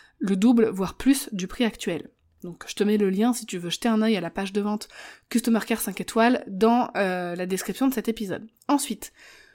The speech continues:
Customer Care Express, lui, il est toujours tout neuf parce qu'il est mis à jour une à deux fois par an.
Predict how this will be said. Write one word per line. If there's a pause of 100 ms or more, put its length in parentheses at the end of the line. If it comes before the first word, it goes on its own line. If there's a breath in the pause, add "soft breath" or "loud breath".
(160 soft breath)
Customer
Care
Express,
lui,
il
est
toujours
tout
neuf
parce
qu'il
est
mis
à
jour (260)
une
à
deux
fois
par
an.